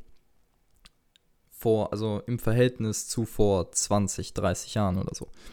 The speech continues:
Heißt, heutzutage ist es zehnmal einfacher, finanziell uma-, uma-,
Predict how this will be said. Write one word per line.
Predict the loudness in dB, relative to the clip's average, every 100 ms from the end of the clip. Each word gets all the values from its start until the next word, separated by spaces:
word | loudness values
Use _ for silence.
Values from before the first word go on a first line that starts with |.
| -20 -20 -20 -10 0
Heißt, | 0 2 -2
heutzutage | -2 -2 0 0
ist | -2
es | -6 -10
zehnmal | -2 2 2 2 2
einfacher, | 0 -2 -4 -2 -4 -4 -16 -20 _
finanziell | -2 2 2 0 -2
uma-, | 0 -2 -4
uma-, | -2 -2